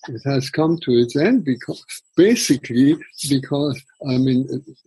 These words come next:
there's thousands of problems and causes that you could name, but,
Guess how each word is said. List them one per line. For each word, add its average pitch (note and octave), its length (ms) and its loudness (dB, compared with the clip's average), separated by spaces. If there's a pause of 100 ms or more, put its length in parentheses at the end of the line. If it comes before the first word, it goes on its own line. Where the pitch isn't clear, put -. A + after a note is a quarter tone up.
(160)
there's C3 220 -4 (600)
thousands D3+ 500 4
of C3 240 0
problems C3+ 600 -2
and A#2+ 200 -4
causes D3+ 580 0
that A#2+ 160 -2
you A#2 140 -8
could A#2 240 -12
name, C#3 480 2 (380)
but, C3+ 260 -2